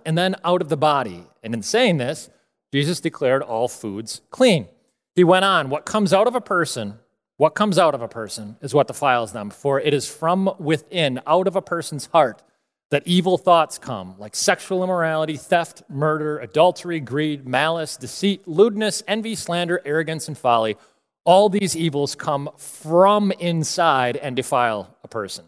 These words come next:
This is God's word. And this is actually really difficult,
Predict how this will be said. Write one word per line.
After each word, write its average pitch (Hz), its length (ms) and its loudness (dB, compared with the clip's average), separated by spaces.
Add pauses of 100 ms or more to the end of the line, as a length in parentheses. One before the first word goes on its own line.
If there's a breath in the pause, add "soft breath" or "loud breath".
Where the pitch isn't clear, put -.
This 165 180 4
is 180 120 -2
God's 135 280 0
word. 117 200 -6 (580)
And 156 80 2
this 143 140 4
is 151 80 -2
actually 156 360 0
really 156 460 0
difficult, 131 600 0